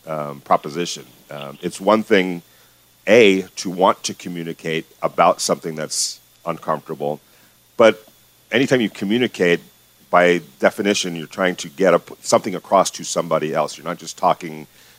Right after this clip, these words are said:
you know, s-, yelling in the middle of the street or anything like that to nobody. It's communication. The, the, the key to it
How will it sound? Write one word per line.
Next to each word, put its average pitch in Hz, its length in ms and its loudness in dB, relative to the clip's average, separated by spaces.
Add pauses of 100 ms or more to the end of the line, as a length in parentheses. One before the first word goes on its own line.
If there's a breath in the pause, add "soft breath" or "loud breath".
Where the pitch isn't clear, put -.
you 87 80 -10
know, 82 100 -2
s-, - 220 -6
yelling 92 720 0
in 82 60 -4
the 80 60 -4
middle 85 420 2
of 80 120 0
the 82 100 -10
street 107 260 0
or 87 120 2
anything 80 220 -2
like 76 160 -10
that 78 300 -4
to 85 120 -14
nobody. 80 580 0
It's - 340 -8 (220)
communication. 113 800 -2
The, 82 180 -6
the, 82 220 -4
the - 80 -16
key - 300 -8
to 127 300 0
it 82 180 2